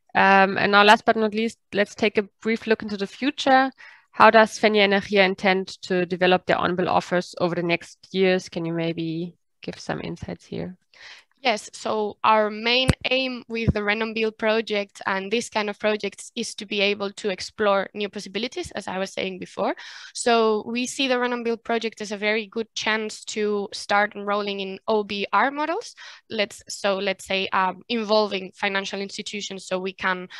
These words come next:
Speaker 2: um, cover bigger projects and reduce our financial risk. So maybe with these new measures, we could be offering, um, comprehensive renovations. Um, we, we might be including the,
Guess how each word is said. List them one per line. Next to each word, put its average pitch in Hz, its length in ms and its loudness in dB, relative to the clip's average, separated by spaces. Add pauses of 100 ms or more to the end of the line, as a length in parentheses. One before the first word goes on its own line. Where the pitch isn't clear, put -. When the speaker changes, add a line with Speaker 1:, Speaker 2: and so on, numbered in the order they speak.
(200)
Speaker 2:
um, 190 460 -6 (180)
cover 202 400 2 (140)
bigger 220 240 -4
projects 214 680 -2
and 185 300 -6 (320)
reduce 226 520 -2 (100)
our 196 280 2
financial 196 480 -4
risk. 196 360 -6 (420)
So 233 280 2
maybe 254 440 2
with 247 180 -6
these 247 340 -4
new 247 220 -2
measures, 226 480 -4
we 226 140 -6
could 208 180 -12
be 226 160 0
offering, 214 720 -2
um, 196 720 -2
comprehensive 208 640 -4
renovations. 285 680 -2 (380)
Um, 220 300 4 (880)
we, 240 640 -2
we 247 180 -4
might 240 400 0
be 247 160 -2
including 233 600 -4
the, 208 600 -4